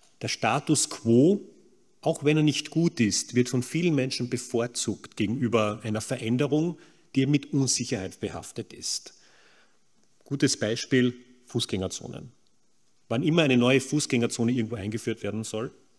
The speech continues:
Widerstände, Proteste, Bedenken, ja, die Wirtschaft geht weg und so weiter. Ist die Fußgängerzone einmal da, erlebt man einmal dieses, diesen neuen Status quo, ist auch die Akzeptanz viel höher. Äh,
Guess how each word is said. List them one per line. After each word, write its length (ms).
Widerstände, 560
Proteste, 640
Bedenken, 580
ja, 140
die 100
Wirtschaft 380
geht 160
weg 240
und 100
so 100
weiter. 300
Ist 180
die 60
Fußgängerzone 720
einmal 200
da, 380
erlebt 440
man 120
einmal 240
dieses, 440
diesen 300
neuen 280
Status 480
quo, 460
ist 160
auch 100
die 120
Akzeptanz 1080
viel 240
höher. 400
Äh, 220